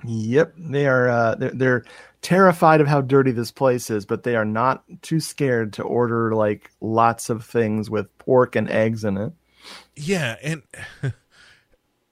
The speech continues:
Speaker 2: so Rainey's mom calls back and is like, "Hey, are you still at the hotel? Are you at the airport?" And she's like, "No, no, no, we couldn't get to the airport and they shut it down." And her mom says, "Your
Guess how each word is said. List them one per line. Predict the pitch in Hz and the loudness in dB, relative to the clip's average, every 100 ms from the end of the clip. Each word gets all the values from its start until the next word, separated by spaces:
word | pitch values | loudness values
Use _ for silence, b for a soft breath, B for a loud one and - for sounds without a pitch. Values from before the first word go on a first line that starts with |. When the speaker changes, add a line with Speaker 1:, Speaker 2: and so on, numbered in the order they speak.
| _ - | _ -6
Speaker 2:
so | - 202 190 190 - | -4 -2 -4 -8 -8
Rainey's | 147 185 220 214 151 | -4 -2 -2 -4 -2
mom | 123 110 | -2 -2
calls | 104 107 92 - | -2 -4 -4 -4
back | 95 87 85 82 - b b b | -4 -4 -4 -8 -16 b b b
and | 135 | -4
is | 131 | 0
like, | 143 135 | 0 0
"Hey, | 156 185 147 117 | 0 2 4 2
are | 117 | 0
you | 120 120 | -2 -2
still | 147 135 | 2 2
at | |
the | 127 123 | 2 -2
hotel? | 120 135 131 | -2 -2 -2
Are | 123 | -2
you | 104 101 | -2 -2
at | 98 | -2
the | 101 | -4
airport?" | 113 120 131 123 | -4 -6 -10 -10
And | 107 104 | -12 -10
she's | 110 98 | -10 -8
like, | 95 87 | -10 -6
"No, | 113 117 | -2 -2
no, | 107 | 0
no, | 101 95 | -2 -2
we | 95 | -4
couldn't | 104 107 | -4 -4
get | 101 | -4
to | 95 | -6
the | 90 | -6
airport | 90 87 95 90 | -6 -6 -8 -8
and | 82 | -8
they | 85 | -8
shut | - 98 | -6 -6
it | 90 | -6
down." | 117 117 104 95 b b b b b | -4 -4 -4 -10 b b b b b
And | 131 127 | 0 2
her | 131 | 2
mom | 120 135 143 | 0 -2 -4
says, | 127 110 | -6 -8
"Your | 113 110 | -6 -6